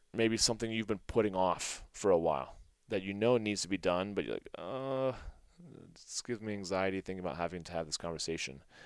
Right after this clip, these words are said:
but you know it has to be done. I challenge you, not even in the seven, next seven days, in the next twenty-four hours. Okay? That's my homework for you. Next twenty-four hours, do the thing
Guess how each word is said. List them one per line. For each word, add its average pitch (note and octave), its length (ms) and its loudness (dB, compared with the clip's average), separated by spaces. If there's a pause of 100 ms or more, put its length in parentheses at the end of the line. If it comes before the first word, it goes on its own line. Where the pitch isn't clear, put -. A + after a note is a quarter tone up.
(140)
but - 160 -8
you E2+ 60 -6
know F#2+ 200 4
it E2 60 4
has F#2 200 -2
to - 60 -10
be F2+ 80 -4
done. F2+ 380 -2 (260)
I D2+ 80 -6
challenge F2+ 600 0
you, A#1 160 -8 (560)
not E3+ 260 10
even D3+ 300 2
in A2 80 2
the G2+ 80 4
seven, F2+ 340 4
next F#2 200 0
seven F2 260 0
days, D#2+ 340 -2 (320)
in B2 100 -2
the B2 100 4
next C3+ 480 2 (100)
twenty-four G#2+ 560 2
hours. C#2+ 520 -2 (960)
Okay? F#2 340 2 (200)
That's G2+ 180 0
my A2+ 100 4
homework G#2 320 0
for - 100 -6
you. C#2 160 -4 (380)
Next D#3+ 240 12
twenty-four F3 420 10
hours, A#2+ 440 10 (840)
do F3+ 220 8
the F#3+ 120 12
thing D#3 500 12